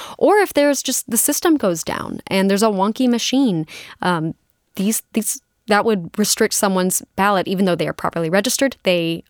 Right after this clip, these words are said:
legally cast a ballot, but it won't be counted because of those types of restrictions.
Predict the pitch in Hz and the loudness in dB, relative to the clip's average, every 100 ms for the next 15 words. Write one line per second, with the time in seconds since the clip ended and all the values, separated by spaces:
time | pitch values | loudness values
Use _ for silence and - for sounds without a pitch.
0 | - 175 190 196 185 202 190 196 185 202 | -8 -4 0 0 0 0 0 0 0 0
1 | 254 - - - 196 190 185 - 180 - | -2 -6 -14 -4 0 2 0 -4 -8 -6
2 | 160 170 - - - - - 196 190 170 | -6 -6 -8 -12 -14 -20 -6 -4 -4 -6
3 | 165 165 - 165 - 160 190 - - - | -6 -8 -6 -6 -6 -10 -8 -8 -8 -8
4 | - - - | -8 -6 -8